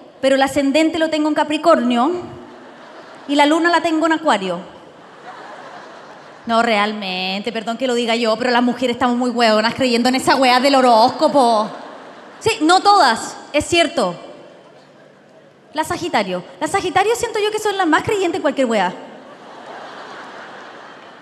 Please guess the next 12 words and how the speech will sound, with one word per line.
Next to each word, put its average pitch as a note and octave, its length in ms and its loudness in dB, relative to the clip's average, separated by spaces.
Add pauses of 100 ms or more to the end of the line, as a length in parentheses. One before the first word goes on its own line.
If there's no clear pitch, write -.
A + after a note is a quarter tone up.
(1200)
¿Ustedes B4+ 400 -2
sabían, C4 640 0 (560)
público E4+ 840 0
de C4+ 120 0
Viña E4 260 6
del D4+ 140 0
Mar, D4+ 460 0 (440)
que D4 100 0
los D4+ 160 4
países C#4+ 800 -2
tienen D4+ 260 2
signo? D#4 600 0